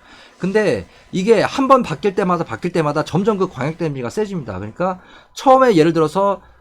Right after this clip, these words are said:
처음에 이제 테크리즈가 그 컨트롤할 때 광역 데미지가 백이 들어왔어요.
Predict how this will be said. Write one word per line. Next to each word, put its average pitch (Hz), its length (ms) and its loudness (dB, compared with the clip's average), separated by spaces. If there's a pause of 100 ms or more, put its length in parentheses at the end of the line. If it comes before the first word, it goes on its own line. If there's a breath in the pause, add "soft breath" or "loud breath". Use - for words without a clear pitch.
(120 soft breath)
처음에 240 360 2
이제 170 160 -2
테크리즈가 185 760 -2
그 135 260 -4
컨트롤할 202 480 -2
때 170 160 -2
광역 160 260 -8
데미지가 147 400 -8
백이 143 240 -2
들어왔어요. 123 600 -6